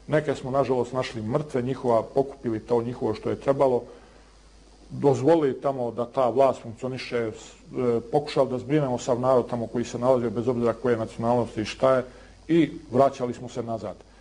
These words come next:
I mi smo se vratili, ostala je druga jedinica. Sad, da li je to moglo da spreči ta druga jedinica koja je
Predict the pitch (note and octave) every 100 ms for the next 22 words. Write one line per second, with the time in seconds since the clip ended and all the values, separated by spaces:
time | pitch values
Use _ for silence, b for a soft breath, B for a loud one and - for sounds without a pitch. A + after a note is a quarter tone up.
0 | b b - B2+ D#3 D#3 C3+ C3 A2+ B2+
1 | D#3 - C#3+ D#3 D#3 D3 C3+ D#3+ C3+ B2
2 | A2+ G#2 - - D3 A#2+ E3+ D3+ A#2+ A#2
3 | C#3+ C#3+ C#3 A#2 A2 - E3+ - - B2+
4 | B2 B2+ A2+ B2+ C#3+ - B2+